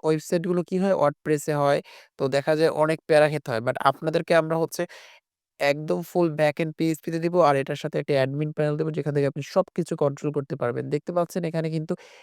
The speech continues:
এই যে ক্যাটাগরি রয়েছে, ক্যাটাগরিগুলো আপনি কিন্তু হচ্ছে অ্যাডমিন প্যানেল থেকে বানাতে পারবেন।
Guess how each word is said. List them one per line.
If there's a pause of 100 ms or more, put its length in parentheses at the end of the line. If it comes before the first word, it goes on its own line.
(100)
এই
যে
ক্যাটাগরি
রয়েছে,
ক্যাটাগরিগুলো (100)
আপনি
কিন্তু
হচ্ছে (120)
অ্যাডমিন
প্যানেল
থেকে
বানাতে
পারবেন।